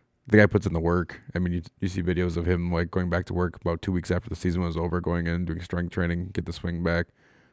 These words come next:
Same thing, he was doing analytics and, and data pinpointing for, for swing changes and altercations. And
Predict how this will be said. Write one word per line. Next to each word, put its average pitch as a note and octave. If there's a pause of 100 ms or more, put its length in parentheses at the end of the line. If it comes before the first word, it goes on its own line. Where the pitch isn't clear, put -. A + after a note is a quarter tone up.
(200)
Same F2+
thing, F2
he F2+
was E2
doing F2
analytics E2+
and, E2
and F2
data D#2+ (260)
pinpointing F2
for, E2+
for F2+
swing F2
changes F2
and E2
altercations. E2+
And E2+